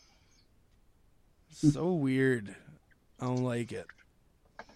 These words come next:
I don't like it. It's weird. I don't like it when women do it either. For the, for the record, just be happy with who you are.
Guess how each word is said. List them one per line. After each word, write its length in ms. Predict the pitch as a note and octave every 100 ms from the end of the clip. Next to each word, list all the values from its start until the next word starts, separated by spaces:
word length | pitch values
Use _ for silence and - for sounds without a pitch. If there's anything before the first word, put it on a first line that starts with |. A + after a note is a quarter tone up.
| - - -
I 60 | G3+
don't 440 | - - - -
like 180 | G3 -
it. 120 | - F2
It's 180 | F#2 -
weird. 300 | F#2+ F#2 F#2 - - -
I 100 | D3+
don't 120 | G#3+
like 160 | A#3+ A3+
it 60 |
when 140 | A3 F3+
women 260 | F3+ F3+
do 140 | D#3 D3+
it 80 | C#3+
either. 200 | C#3 C3+
For 120 | A#2+
the, 120 | B2
for 180 | A#2 D3
the 80 | C#3+
record, 520 | D3 D#3+ F3 F3 D3
just 280 | - C#3+ D3
be 160 | F3+ G3
happy 320 | G#3 D#3+ D3
with 160 | C#3
who 100 | B2+
you 200 | B2+ A#2+
are. 260 | G2 F2+ E2